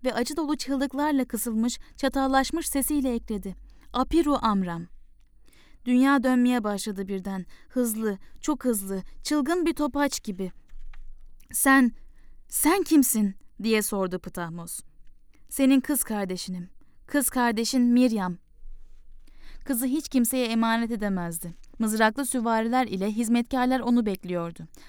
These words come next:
Aşağı Mısır onu bekliyordu. Kralın emirleri onu bekliyordu. Başını eğdi,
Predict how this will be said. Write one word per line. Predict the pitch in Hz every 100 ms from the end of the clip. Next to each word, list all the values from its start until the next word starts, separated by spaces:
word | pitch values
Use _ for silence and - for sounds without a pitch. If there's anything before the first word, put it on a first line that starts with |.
| -
Aşağı | 190 262 247
Mısır | 233 214 240
onu | - 220 226
bekliyordu. | 190 - 180 170 170 175 165 - -
Kralın | - 262 277 330
emirleri | 294 294 285 285
onu | - 277 247
bekliyordu. | 202 196 185 180 175 170 - - -
Başını | 208 208 233 233
eğdi, | 180 170 196 254